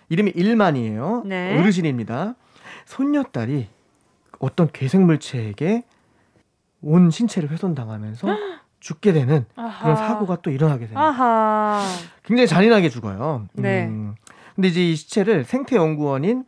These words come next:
Speaker 1: 아, 수련이 발견하고 신고를 하게 되죠.
Speaker 2: 네.
Speaker 1: 어, 이런 중대한 사건을 해결하기 위해서 또 이제 어떤 정체불명의 형사도 이 마을로 오게 되고요. 이렇게
Speaker 2: 어허.
Speaker 1: 이 마을에 하나둘 이제 주연급 사람들이 모여,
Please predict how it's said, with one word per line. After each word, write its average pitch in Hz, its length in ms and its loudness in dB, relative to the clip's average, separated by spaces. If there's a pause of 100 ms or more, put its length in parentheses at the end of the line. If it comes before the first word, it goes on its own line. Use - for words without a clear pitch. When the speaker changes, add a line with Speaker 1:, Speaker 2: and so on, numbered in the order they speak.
(380)
Speaker 1:
아, 120 180 -6
수련이 240 720 -2
발견하고 127 540 -4
신고를 185 360 -2
하게 127 140 -4
되죠. 104 580 -8
Speaker 2:
네. 185 440 -8 (600)
Speaker 1:
어, 226 220 6
이런 254 140 4
중대한 254 360 2
사건을 240 1200 4 (340)
해결하기 214 500 4
위해서 226 480 0 (180)
또 196 140 4
이제 165 100 2
어떤 156 320 -2 (360)
정체불명의 180 560 4
형사도 226 420 2
이 139 100 0
마을로 120 320 -2
오게 113 140 -8
되고요. 131 320 -6
이렇게 180 300 0
Speaker 2:
어허. 202 200 -6
Speaker 1:
이 180 80 -2
마을에 180 420 2
하나둘 170 380 -4
이제 131 180 -8
주연급 180 520 -2
사람들이 180 400 -2
모여, 175 420 2